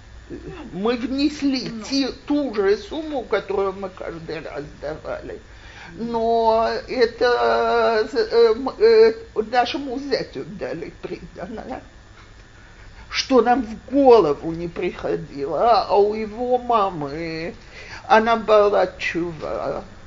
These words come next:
Speaker 1: которая очень бедно и тяжело жила какие-то годы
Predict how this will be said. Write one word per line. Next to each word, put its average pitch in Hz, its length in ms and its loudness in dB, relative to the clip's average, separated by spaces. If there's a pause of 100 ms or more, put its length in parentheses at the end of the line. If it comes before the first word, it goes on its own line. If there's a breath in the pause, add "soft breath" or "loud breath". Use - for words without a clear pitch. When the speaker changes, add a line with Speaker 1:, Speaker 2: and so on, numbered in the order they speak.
(120)
Speaker 1:
которая 226 480 6
очень 233 520 0
бедно 185 580 2
и 190 40 -6
тяжело 196 680 0
жила 185 460 0
какие-то 165 680 -6
годы 170 540 -6